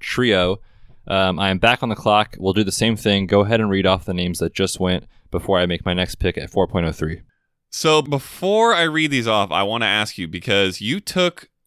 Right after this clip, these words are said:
Speaker 2: Edelman before Stefon Diggs, Robert Woods, Brandon Cooks. That's pretty high. I'm curious to know where you have him ranked.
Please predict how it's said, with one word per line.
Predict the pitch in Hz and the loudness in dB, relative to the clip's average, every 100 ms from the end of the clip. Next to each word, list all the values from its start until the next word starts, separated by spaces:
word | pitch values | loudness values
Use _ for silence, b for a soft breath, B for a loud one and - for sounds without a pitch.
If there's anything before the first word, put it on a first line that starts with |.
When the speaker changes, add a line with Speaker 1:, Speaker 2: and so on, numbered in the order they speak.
| _ | _
Speaker 2:
Edelman | 113 123 113 104 | 0 0 0 -2
before | 92 92 - 135 135 135 139 | -2 -6 -6 -2 0 2 0
Stefon | 131 - - 127 - 135 127 | -2 -8 -2 -2 -2 -4 -6
Diggs, | 95 82 90 101 - _ - | -2 0 0 -6 -16 _ -10
Robert | 92 104 127 139 | 0 2 2 0
Woods, | 107 92 90 127 - - | 0 2 0 -2 -12 -6
Brandon | 101 107 120 131 | 0 0 0 -4
Cooks. | - 87 90 - - _ _ _ _ _ _ _ _ _ | -2 -2 -2 -8 -20 _ _ _ _ _ _ _ _ _
That's | - 165 - - _ | 2 2 0 -12 _
pretty | - - 180 196 | -12 -2 0 0
high. | 147 147 123 104 - | 0 2 4 2 2
I'm | 127 226 285 | 0 0 -2
curious | 233 - - 160 151 | -6 -6 -2 0 0
to | 143 | -2
know | 139 | -2
where | 120 117 | 0 2
you | 117 | 0
have | 113 107 | -2 -4
him | 113 90 | -4 -4
ranked. | 87 - _ - | -4 -6 _ -20